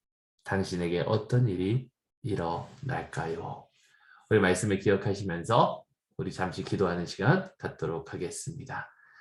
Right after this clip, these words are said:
사랑의 하나님 아버지, 우리 자신을 주 예수 그리스도 안에서 어떠한 존재인지 정확히 알게 하여 주시옵소서. 우리는 보잘것없고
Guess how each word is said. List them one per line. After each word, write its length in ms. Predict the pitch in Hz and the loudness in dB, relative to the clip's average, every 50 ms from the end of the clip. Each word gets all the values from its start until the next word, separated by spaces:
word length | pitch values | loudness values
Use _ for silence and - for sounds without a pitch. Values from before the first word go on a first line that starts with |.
| - - - | -20 -20 -14
사랑의 400 | - - 139 123 117 117 113 113 | -2 4 6 6 6 8 6 6
하나님 440 | 113 120 127 123 117 117 117 120 120 | 6 6 6 6 6 4 2 2 2
아버지, 560 | 98 87 85 90 87 - - 87 85 85 - _ _ _ _ _ _ _ _ _ _ _ _ _ _ _ _ _ _ _ _ _ _ _ _ - | 2 2 0 -2 -4 -4 -6 -10 -10 -10 -12 _ _ _ _ _ _ _ _ _ _ _ _ _ _ _ _ _ _ _ _ _ _ _ _ -2
우리 220 | 110 104 98 92 | 0 2 2 2
자신을 680 | - - 98 95 - - 98 95 95 98 92 85 - - _ _ _ _ _ _ _ _ _ _ - | 2 0 -4 -4 -4 -4 -2 0 2 2 2 0 -2 -8 _ _ _ _ _ _ _ _ _ _ -2
주 200 | - 135 127 117 | 4 6 8 8
예수 200 | 110 107 - 113 | 8 6 6 4
그리스도 380 | 123 120 120 120 - - 117 | 4 4 4 4 4 2 2
안에서 340 | 104 98 104 101 104 113 95 | 2 2 0 0 0 0 0
어떠한 400 | - 110 110 - - 117 117 120 | 0 -2 -4 0 2 2 2 2
존재인지 580 | 123 104 98 98 90 92 90 90 92 85 95 - | 2 0 0 -2 -2 -2 -2 -4 -4 -4 -6 -4
정확히 540 | - 107 107 107 104 104 - - 110 - | -2 0 2 2 0 0 -2 -4 -2 0
알게 440 | - - 92 90 87 85 85 82 85 | 0 0 0 0 -2 -2 -2 -2 -2
하여 420 | - - 85 80 85 78 80 82 - | -2 -2 -2 -2 -2 -2 -4 -6 -8
주시옵소서. 840 | - 76 76 - - 71 73 71 - - 78 76 - 71 65 - - _ _ _ _ _ _ _ - _ _ _ _ _ - | -12 -12 -12 -10 -6 -6 -6 -6 -6 -8 -12 -10 -8 -8 -10 -10 -12 _ _ _ _ _ _ _ -20 _ _ _ _ _ 2
우리는 300 | - 143 113 104 107 101 | 4 8 8 8 8 6
보잘것없고 1000 | 101 113 110 104 110 104 - - 107 - 85 78 - - - - 82 90 - | 6 4 6 6 6 6 6 4 2 2 2 0 -4 -6 -8 -8 -8 -8 -8